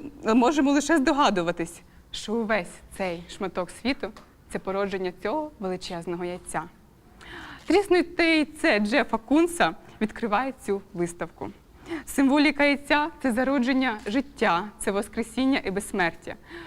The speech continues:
У стародавніх єгиптян яйце символізувало потенційну можливість, сім'я, зародження і тайну життя.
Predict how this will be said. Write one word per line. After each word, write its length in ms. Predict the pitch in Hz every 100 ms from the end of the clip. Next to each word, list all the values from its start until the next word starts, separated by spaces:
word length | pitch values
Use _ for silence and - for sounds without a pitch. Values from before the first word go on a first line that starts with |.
| - - - -
У 80 | 226
стародавніх 560 | - 302 262 330 311
єгиптян 540 | 302 294 311 - 330 339
яйце 340 | 294 - 339
символізувало 680 | 339 311 294 269 254 285 302
потенційну 600 | - 277 302 277 302 311
можливість, 760 | 294 294 240 247 226 247 - - - -
сім'я, 380 | - 277 269 254
зародження 640 | 247 262 277 269 269 254 -
і 80 | -
тайну 420 | - 240 226 233
життя. 460 | 208 220 - 175 151